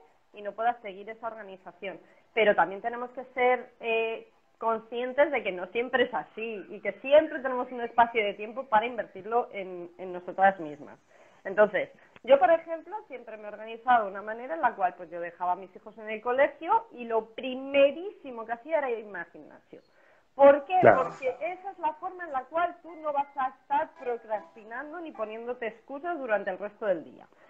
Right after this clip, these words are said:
Speaker 1: O sea, si yo ya te he dejado a mis hijos que sí, que tengo que hacer la casa, que tengo que ir a trabajar, que tengo que no sé qué, que tengo que no sé cuántas, todo eso lo sabemos que todos lo tenemos que hacer. Pero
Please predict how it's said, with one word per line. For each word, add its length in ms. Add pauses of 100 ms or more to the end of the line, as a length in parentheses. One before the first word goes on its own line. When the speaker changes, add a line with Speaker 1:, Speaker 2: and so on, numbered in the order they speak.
(180)
Speaker 1:
O 20
sea, 140
si 140
yo 120
ya 220
te 60
he 40
dejado 280
a 40
mis 200
hijos 220
que 140
sí, 160
que 100
tengo 260
que 80
hacer 200
la 140
casa, 280
que 80
tengo 180
que 80
ir 60
a 80
trabajar, 360
que 60
tengo 160
que 80
no 100
sé 120
qué, 120
que 80
tengo 140
que 60
no 100
sé 60
cuántas, 300
todo 140
eso 280
lo 220
sabemos 340
que 100
todos 240
lo 120
tenemos 240
que 100
hacer. 380 (600)
Pero 180